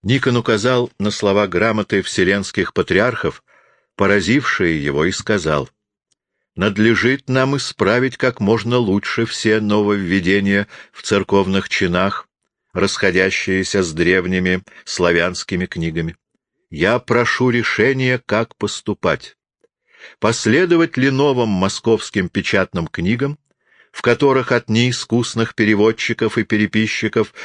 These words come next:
находятся разные несходства и несогласия с древними греческими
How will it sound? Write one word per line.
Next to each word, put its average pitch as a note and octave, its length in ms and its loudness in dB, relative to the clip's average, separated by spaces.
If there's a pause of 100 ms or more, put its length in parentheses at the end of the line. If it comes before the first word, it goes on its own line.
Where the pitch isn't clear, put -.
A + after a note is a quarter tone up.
(120)
находятся G2+ 680 0
разные G2+ 420 0
несходства G2+ 680 -2
и G2 100 2
несогласия G2 840 0
с E2+ 60 -8
древними F#2+ 500 0
греческими F#2 800 -2